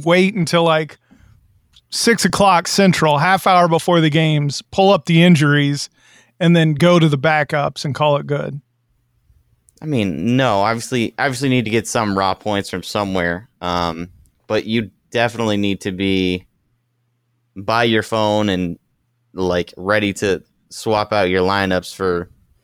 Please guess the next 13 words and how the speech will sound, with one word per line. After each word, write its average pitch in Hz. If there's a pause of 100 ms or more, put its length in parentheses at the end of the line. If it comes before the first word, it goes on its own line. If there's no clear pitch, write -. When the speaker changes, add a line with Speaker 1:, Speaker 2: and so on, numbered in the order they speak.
(320)
Speaker 2:
people, 92
because 90
people 101
will 104
randomly 95
get 95 (600)
just, - (800)
you'll, 104
you'll 123
randomly 123
get 113
an, 107
uh, 98